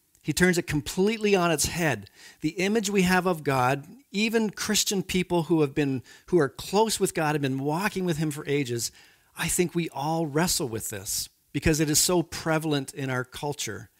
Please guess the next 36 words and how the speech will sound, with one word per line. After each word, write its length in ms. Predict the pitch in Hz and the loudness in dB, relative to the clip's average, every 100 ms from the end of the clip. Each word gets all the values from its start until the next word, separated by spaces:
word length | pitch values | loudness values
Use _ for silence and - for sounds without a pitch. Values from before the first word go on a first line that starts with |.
| _ _ _ _ - | _ _ _ _ -4
that 280 | 127 - | -4 -4
God 260 | 143 139 147 | -2 0 0
is 180 | 143 139 | -2 -2
removed 600 | 131 135 151 156 156 - - | -2 0 2 2 0 -4 -10
and 180 | 120 | -8
we 160 | 127 139 | -4 -4
do 120 | 143 | -4
something 400 | 131 143 135 139 147 | -4 -4 -6 -8 -8
to 100 | 120 | -8
get 180 | 127 | -8
to 100 | - | -8
God. 320 | 117 117 101 117 _ _ _ _ _ _ _ _ _ | -12 -10 -12 -14 _ _ _ _ _ _ _ _ _
And 140 | 131 127 | -8 -6
the 60 | |
good 280 | 123 131 185 | -4 0 0
news 220 | 190 175 | 0 0
story 600 | - - 147 147 120 113 - | -2 -2 -2 0 -2 -4 -8
actually 400 | 117 131 - 135 | -8 -6 -6 -8
turns 480 | - - 180 208 190 | -8 -8 -4 -4 -2
that 120 | 143 | -2
upside 360 | 131 - 131 | -4 -4 -6
down 220 | 113 113 113 | -6 -8 -6
and 80 | |
says, 180 | 117 131 | -6 -6
"No, 320 | 156 165 117 113 | -4 -4 -6 -6
God 420 | 143 156 175 180 - | -4 -2 -2 -4 -10
comes 520 | - 156 147 151 147 - | -10 -4 -4 -2 -4 -6
to 300 | - 143 - | -6 -8 -10
us. 640 | 123 139 107 - - - - - _ _ _ _ _ _ _ _ _ _ _ _ _ _ _ - | -12 -10 -6 -4 -2 -4 -10 -20 _ _ _ _ _ _ _ _ _ _ _ _ _ _ _ -6
And 140 | 143 | -4
he 280 | 139 190 190 | -4 -2 2
is 280 | 180 147 - | 4 4 0
never 500 | 139 160 185 208 175 | 2 2 2 2 0
removed 520 | 165 165 165 196 190 | 2 2 4 2 0
from 320 | - 110 98 | -6 -8 -12
us. 380 | 87 - - - | -10 -6 -6 -6